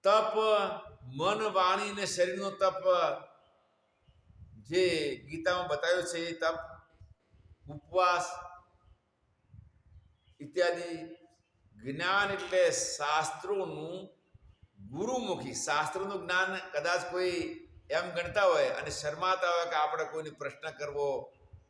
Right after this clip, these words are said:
કે ગુરુ પાસે જઈને આ જ્ઞાન પ્રાપ્ત કરવું, એમાં શરમ માનતા હોય. પણ મારી વિનંતી છે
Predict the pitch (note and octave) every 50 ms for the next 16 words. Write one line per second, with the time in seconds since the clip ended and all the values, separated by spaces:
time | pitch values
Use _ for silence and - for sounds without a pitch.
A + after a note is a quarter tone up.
0 | _ - C3 C3+ B2+ A#2 C3 D3+ E3 E3 D#3+ E3 E3 D#3+ D#3 D#3+ D#3+ - C#3 C#3+
1 | D#3 D#3 D3+ D#3 D#3 D#3 D3+ D3 - B2 C#3+ D3 D3+ - - - C#3+ - - D3+
2 | C#3+ C#3+ C#3 C#3 C#3 C3+ C3 B2 A#2+ - - - C3 C#3 C#3+ C3 - - C3+ C#3
3 | D#3 E3 D#3 C#3+ C3+ C3 B2+ A#2 A#2 A2 G#2 G2 F#2 - - - - - _ _
4 | _ _ _ _ _ - C#3+ D3+ D#3 D#3+ E3+ F#3 F#3 E3+ E3 E3 F3+ G3 G3 G3
5 | G3 G3 - - F#3+ F#3 E3 C#3 A#2 - - - -